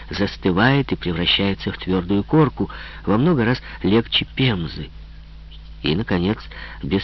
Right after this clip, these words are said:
соответствующего снаряжения нетрудно заблудиться в лабиринте пузатых отростков, напоминающих не то сжимающиеся и растягивающиеся колонны, не то полужидкие гейзеры.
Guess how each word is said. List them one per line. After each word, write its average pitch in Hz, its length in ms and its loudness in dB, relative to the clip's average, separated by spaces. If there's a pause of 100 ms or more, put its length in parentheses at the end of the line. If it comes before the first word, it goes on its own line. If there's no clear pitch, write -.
(120)
соответствующего 101 880 2
снаряжения 98 640 2
нетрудно 101 540 2
заблудиться 104 680 0
в 156 60 -2
лабиринте 113 560 2
пузатых 98 720 0
отростков, 110 680 -4 (400)
напоминающих 95 880 2 (260)
не 85 140 2
то 135 220 4
сжимающиеся 95 1500 0 (300)
и 92 80 0
растягивающиеся 85 1400 0
колонны, 135 580 2 (300)
не 87 100 2
то 113 240 2
полужидкие 98 800 0
гейзеры. 85 640 -2